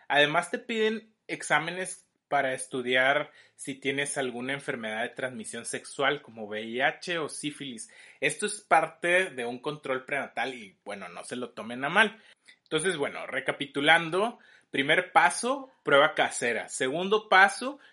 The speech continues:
la prueba de sangre. Y con ayuda, obviamente, de su ginecólogo para los demás estudios de sangre.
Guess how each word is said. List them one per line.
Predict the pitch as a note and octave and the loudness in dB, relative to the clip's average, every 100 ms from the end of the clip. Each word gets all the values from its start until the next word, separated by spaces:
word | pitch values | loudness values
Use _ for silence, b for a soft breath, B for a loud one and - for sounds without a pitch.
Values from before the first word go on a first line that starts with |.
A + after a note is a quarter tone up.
| B | B
la | B2 - | -6 -4
prueba | B2 A#2 A#2+ | -4 0 2
de | C3+ | 2
sangre. | C3 F#3 F#3+ F#3+ E3 - b b - | 4 6 6 4 -4 -8 b b -12
Y | D3 D3 - | -10 -10 -4
con | C#3+ C#3 | -2 0
ayuda, | C3 C#3+ D3 D#3+ E3+ E3+ | 0 0 -4 0 0 -2
obviamente, | C3+ C3 D3 D3 C#3 E3 | -2 -2 -2 -4 -4 -2
de | D#3+ | -2
su | E3 | -4
ginecólogo | - D#3 D#3 D#3+ E3 F#3 | -4 -4 -2 0 2 0
para | E3 G#2 | -2 -6
los | A2 A#2+ | -6 -8
demás | A#2+ A#2 C3+ D#3 E3+ | -8 -4 0 0 0
estudios | D3+ - C3 C#3+ C3+ | -8 -8 -4 -4 -4
de | B2 | -8
sangre. | B2+ C3+ E3+ A3+ | -6 -6 -4 -6